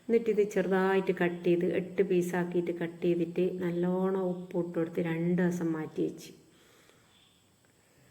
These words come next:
എൻ്റെ ചാനൽ ആദ്യമായിട്ടാണ് കാണുന്നതെങ്കിൽ, കണ്ടിഷ്ടപ്പെടുവാണെങ്കിൽ, ഏ, വീഡിയോ കണ്ട് ഇഷ്ടമാവുകയാണെങ്കിൽ ഒന്ന് സബ്സ്ക്രൈബ് ചെയ്യുക, അതേപോലെ തന്നെ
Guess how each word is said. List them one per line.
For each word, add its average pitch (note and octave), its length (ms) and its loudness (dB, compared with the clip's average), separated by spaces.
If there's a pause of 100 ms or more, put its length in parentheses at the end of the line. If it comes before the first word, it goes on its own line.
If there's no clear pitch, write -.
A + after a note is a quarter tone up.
(1160)
എൻ്റെ G#3+ 240 0 (100)
ചാനൽ G#3 340 2 (120)
ആദ്യമായിട്ടാണ് F#3 480 2
കാണുന്നതെങ്കിൽ, E3+ 600 0 (260)
കണ്ടിഷ്ടപ്പെടുവാണെങ്കിൽ, E3+ 1160 0 (420)
ഏ, - 20 -6 (1300)
വീഡിയോ F#3 380 2
കണ്ട് F3 240 4
ഇഷ്ടമാവുകയാണെങ്കിൽ E3 680 0 (340)
ഒന്ന് E3+ 240 -2 (260)
സബ്സ്ക്രൈബ് E3+ 540 -4
ചെയ്യുക, E3+ 200 -2
അതേപോലെ E3 380 -2
തന്നെ D#3+ 160 -4